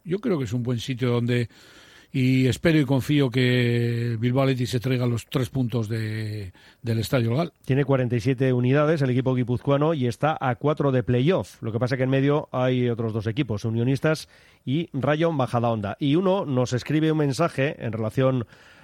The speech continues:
Speaker 2: pues, a esa alineación indebida, ¿no? O al menos lo que pide el Deportivo de La Coruña, y nos dice: "Humildemente creo que el Comité de Competición y Apelación van a dar la razón al Depor y habrá que ir al tad".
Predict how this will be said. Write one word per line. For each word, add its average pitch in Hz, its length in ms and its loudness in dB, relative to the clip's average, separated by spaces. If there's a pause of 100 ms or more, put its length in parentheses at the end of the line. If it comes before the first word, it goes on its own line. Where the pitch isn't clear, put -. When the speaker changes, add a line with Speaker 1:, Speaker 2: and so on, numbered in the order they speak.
(220)
Speaker 2:
pues, - 220 -2
a 120 180 2
esa 123 640 2
alineación 123 380 0
indebida, 135 400 0
¿no? 180 160 0
O 135 60 -2
al 117 60 -2
menos 135 200 0
lo 123 100 0
que 110 80 -2
pide 127 160 0
el 127 60 2
Deportivo 120 380 2
de 120 60 2
La 123 100 2
Coruña, 135 320 2
y 131 40 2
nos 117 140 2
dice: 117 180 0
"Humildemente 139 520 2
creo 151 360 0 (360)
que 131 100 0
el 117 60 0
Comité 131 280 0
de 156 80 0
Competición 127 640 0
y 156 100 2
Apelación 156 640 2
van 156 240 0
a 143 60 2
dar 160 260 0
la 123 200 0
razón 123 280 0
al 120 80 2
Depor 139 320 0
y 131 120 -2
habrá 131 180 -2
que 165 80 -4
ir 151 80 -4
al 117 140 -2
tad". 143 180 -2